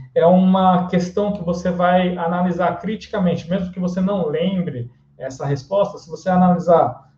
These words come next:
alternativa por alternativa, você vai conseguir eliminar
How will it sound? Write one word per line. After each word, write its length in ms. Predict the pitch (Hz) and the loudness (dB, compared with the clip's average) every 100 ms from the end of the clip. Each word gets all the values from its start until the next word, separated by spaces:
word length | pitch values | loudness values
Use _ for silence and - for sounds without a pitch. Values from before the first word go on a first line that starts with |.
| - | -12
alternativa 640 | - 165 160 - 190 180 - | -2 -2 -2 -4 -4 -4 -2
por 220 | 175 170 | 4 6
alternativa, 560 | 160 156 151 147 214 175 | 6 2 -2 -4 -4 0
você 260 | 165 196 | 0 0
vai 320 | 196 165 165 170 | -4 0 0 0
conseguir 400 | 165 - - 165 | -6 -10 -10 -6
eliminar 560 | 170 151 139 139 - | -4 -4 -6 -6 -8